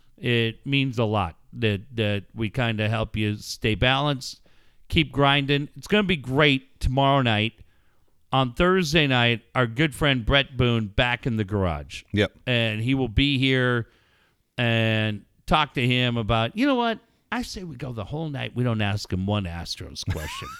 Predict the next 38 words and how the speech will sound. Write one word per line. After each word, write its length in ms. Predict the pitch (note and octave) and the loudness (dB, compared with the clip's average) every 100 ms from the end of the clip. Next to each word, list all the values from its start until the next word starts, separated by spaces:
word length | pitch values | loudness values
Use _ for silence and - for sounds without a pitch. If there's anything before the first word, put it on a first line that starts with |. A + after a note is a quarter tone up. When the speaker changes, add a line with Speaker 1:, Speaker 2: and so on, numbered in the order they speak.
| - | -20
Speaker 2:
<laughs> 240 | - - - | -20 -6 0
Speaker 1:
Bullshit. 480 | E4+ C#4 - A#2 G2 G3 | 2 2 2 2 2 -2
Speaker 2:
<laughs> 100 | - | -4
We're 200 | A3 G#3 | 0 0
asking 500 | F#3+ G3+ G3+ - - | 2 0 -2 -6 -6
him. 140 | F2 D2+ _ _ _ - _ _ | -6 -8 _ _ _ -20 _ _
Speaker 1:
We're 140 | A3+ D#4+ | 2 6
gonna 120 | D4+ | 6
ask 400 | F#3+ G3 G3+ - | 8 6 4 2
him, 160 | D3+ C3+ | 2 4
like, 380 | B2+ B2 - _ _ _ _ _ _ _ D#3 - _ - | 2 0 -4 _ _ _ _ _ _ _ -10 -10 _ 2
Speaker 2:
What 160 | A#2+ B2 | 6 8
would 100 | B2 | 6
he 120 | B2+ | 6
have 140 | C3 | 6
done? 260 | A#2+ C#3 B2+ - | 6 4 4 -4
Speaker 1:
No, 220 | - A#3 A3 | 4 6 8
I 100 | D#3 | 6
wanna 260 | F#3 G3 | 2 0
ask 420 | D#3+ F3 F#3 - - | 2 0 0 -2 0
him 160 | D3 | 0
the 200 | C#3 C#3 | 0 -2
impact, 680 | E3 E3+ E3 C#3 C3 - B2+ | -2 2 4 4 0 -4 -6
because 400 | C3+ A#2+ D#3 A#2+ | -4 2 2 4
I'm 200 | D3+ D3+ | 2 0
going 200 | C#3+ D#3+ | 0 0
to 60 | C#3+ | 2
that 200 | B2+ A2 | 0 0
Friday 380 | D3 C3 B2 A#2 | -2 0 0 0
night 260 | A#2 A#2 | 0 -2
game. 380 | - F2+ E2+ E2+ - _ _ _ _ _ | -4 -6 -6 -10 -14 _ _ _ _ _
And 600 | - C3+ C3 B2+ B2 B2 - _ _ _ - | -2 2 2 2 0 -2 -10 _ _ _ -6
what's 420 | C3+ D3 D#3+ - | 2 2 2 0
it 60 | |
gonna 160 | D3+ E3 | -2 -2
be 140 | E3 | 0
like, 380 | E3 D#3+ G3 C3 | 0 0 -4 -4
man? 320 | G#2 G2 B2 | -4 -2 -2